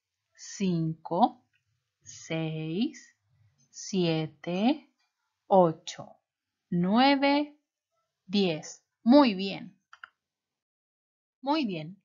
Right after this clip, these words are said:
ya que hemos contado, vamos a adivinar cuál es el número que falta en esta imagen. Primero les voy a contar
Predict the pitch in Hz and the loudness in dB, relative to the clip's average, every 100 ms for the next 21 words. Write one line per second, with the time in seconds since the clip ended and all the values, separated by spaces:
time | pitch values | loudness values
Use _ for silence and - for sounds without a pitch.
0 | - 196 185 170 180 190 208 - 294 302 | -10 -8 -8 -10 -10 -10 -10 -12 -10 -2
1 | 190 180 196 - 202 185 277 311 320 311 | -2 -2 -8 -6 -4 -2 -2 -4 -4 -2
2 | 294 269 240 208 180 151 - _ _ - | 0 0 -2 -2 -2 -6 -10 _ _ -6
3 | 226 208 214 226 262 240 180 180 - 196 | 0 0 0 -4 -2 -2 -2 -6 -12 -16
4 | - - 165 165 - 214 _ 202 180 165 | -18 -10 -8 -10 -16 -20 _ -6 -6 -8
5 | - 202 214 196 156 _ - _ _ _ | -12 -8 -4 -4 -6 _ -20 _ _ _
6 | - - _ _ _ _ 214 220 240 247 | -20 -20 _ _ _ _ -4 2 4 4
7 | 165 160 151 170 165 175 247 277 208 170 | 0 -6 -8 -8 -8 -6 -4 -4 -6 -14